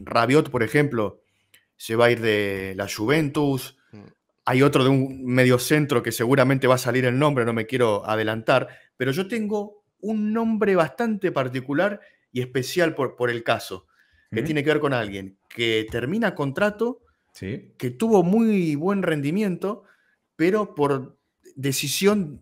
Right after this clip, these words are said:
Speaker 1: dirigencial no va a continuar en su club donde es ídolo. Me estoy refiriendo a Pepe, <laughs> el mítico
Speaker 3: ¿Mm?
Speaker 1: defensor portugués que tiene cuarenta y un años, que no va a continuar como jugador en el principio, en el Porto.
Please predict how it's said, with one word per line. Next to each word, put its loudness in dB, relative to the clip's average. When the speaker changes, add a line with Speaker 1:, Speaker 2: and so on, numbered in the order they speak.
Speaker 1:
dirigencial -2
no 0
va 4
a -4
continuar 0
en 0
su -6
club 2
donde 0
es -6
ídolo. -4
Me -4
estoy -8
refiriendo -2
a -8
Pepe, -2
<laughs> -18
el -2
mítico 0
Speaker 3:
¿Mm? 4
Speaker 1:
defensor -2
portugués 2
que 0
tiene 0
cuarenta 4
y 4
un 4
años, -2
que 2
no 2
va 4
a -2
continuar 0
como 0
jugador 2
en -2
el -2
principio, -4
en -6
el -8
Porto. 0